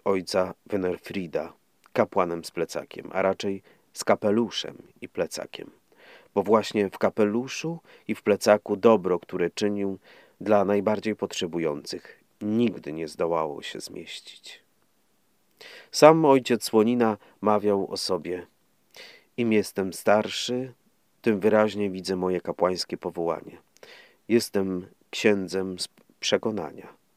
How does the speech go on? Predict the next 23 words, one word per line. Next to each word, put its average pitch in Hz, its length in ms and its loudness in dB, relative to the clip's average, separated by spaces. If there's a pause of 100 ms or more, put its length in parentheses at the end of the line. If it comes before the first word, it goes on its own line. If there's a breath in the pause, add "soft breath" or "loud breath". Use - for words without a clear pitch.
(600)
To, 135 180 6
co 107 160 -2
czynię, 101 420 -2 (200)
czynię 95 260 -4
całym 85 300 -4
sercem. - 600 -10 (840 soft breath)
Nie 120 160 6
stoję 117 340 6
na 98 120 2
czele 95 240 0
żadnej 90 340 -2
parafii, 82 500 -10
ale 90 260 -6 (680 loud breath)
z - 120 -12
pomocą 117 380 4
mojego 101 400 2
biuletynu, 92 640 -2
który 92 280 -2
dociera 95 380 0
do 90 160 0
stosunkowo 90 680 -2
wielkiej 95 540 -2
liczby 85 540 -10